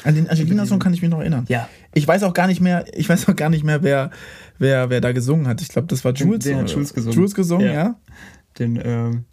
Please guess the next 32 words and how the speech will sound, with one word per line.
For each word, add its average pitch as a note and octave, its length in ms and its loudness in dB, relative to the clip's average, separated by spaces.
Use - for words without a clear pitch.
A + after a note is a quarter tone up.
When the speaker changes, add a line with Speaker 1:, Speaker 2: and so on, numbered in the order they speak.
Speaker 2:
hat C#3+ 120 -8
er D3+ 80 -6
gut D#3+ 160 -10
gemacht. A2 340 -6
Speaker 1:
Hat D3 100 -2
er D#3+ 60 4
gut F#3+ 120 0
Speaker 2:
Das - 40 -8
Speaker 1:
gemacht? F#3 180 2
Speaker 2:
klingt C3 160 -4
gut, B2+ 180 -8
ja. B2 120 -4
Speaker 1:
Ja. - 180 -4
Sehr F3+ 200 2
schön. A#2 380 -2
Speaker 2:
Ähm, B2 580 -4
genau, B2+ 260 -2
und, A#2+ 140 -4
äh, B2+ 180 -4
zu, C3+ 140 -8
zu B2+ 280 -6
dem C3 120 -2
Thema, C3+ 400 -2
äh, G2 460 -8
peinlich, C#3+ 400 -6
also B2+ 240 -4
es A#2 80 -8
gibt F#3 160 -4
natürlich C#3+ 260 -6
immer D3+ 180 -2
Songs, D3+ 360 -8
wo, C3 260 -4